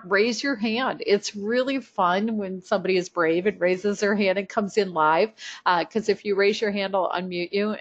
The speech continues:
and you can ask your question live. So awesome. All right, let's dive in. When does it make sense? Um, to me, of course, my gut reaction is to say all the time. <laughs> It's just a great tool. So it makes sense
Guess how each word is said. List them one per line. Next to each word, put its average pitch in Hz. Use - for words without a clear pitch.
and 170
you 165
can 180
ask 160
your 170
question 160
live. 151
So -
awesome. 214
All 208
right, 185
let's 233
dive 190
in. -
When 202
does 214
it -
make 160
sense? -
Um, 151
to 233
me, 220
of 208
course, 190
my 175
gut 175
reaction 160
is 160
to -
say -
all 202
the 226
time. 262
<laughs> 240
It's 269
just 220
a 226
great 190
tool. 233
So 220
it 247
makes 262
sense 190